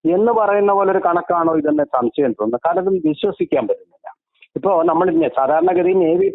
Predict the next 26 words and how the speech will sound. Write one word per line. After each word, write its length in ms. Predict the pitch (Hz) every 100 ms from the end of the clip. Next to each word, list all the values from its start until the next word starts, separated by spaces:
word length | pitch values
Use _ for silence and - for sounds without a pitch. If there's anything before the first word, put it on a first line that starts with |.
| 165
പണം 200 | 170 190
ചോദിച്ചു 340 | 180 175 180
കഴിഞ്ഞാൽ 240 | 160 156
ഗവൺമെന്റ് 440 | 175 165 170 185 175
ഉടനെ 200 | 170 202
പറയും, 260 | 180 165
"ഓ, 140 | 175 180
ദേ 340 | 165 185 165 143
നേവി 280 | 156 175
പണം 300 | 165 143 151 165
ചോദിച്ചു 340 | 147 139 -
ഞങ്ങളോട്, 380 | 131 120 117 117 - - -
അവിടെ 160 | 120 147
പാവ-, 400 | - 135 147 139
അവിടെ 280 | 139 143 131 - -
മരിച്ച 680 | 135 135 143 _ _ _ 190
ആൾക്കാരുടെ 800 | 151 120 139 147 156 143 135 131 -
ശവ-, 340 | 131 139 143
ഏഹ്, 340 | 127 131 131 123
എടുക്കുന്നതിന് 580 | 147 - 165 143 113
വേണ്ടിയിട്ട്, 440 | 107 101 95 95 147 143 - -
അല്ലെങ്കിൽ 540 | 151 165 151 139 123
ദുരിതത്തിൽപ്പെട്ട 720 | 123 143 170 185 175 156 -
ആൾക്കാരെ 480 | 156 143 135 147 143
രക്ഷിക്കുന്നതിന് 720 | 120 127 - 185 190 175 151
വേണ്ടിയിട്ട് 560 | 127 110 104 104 - 156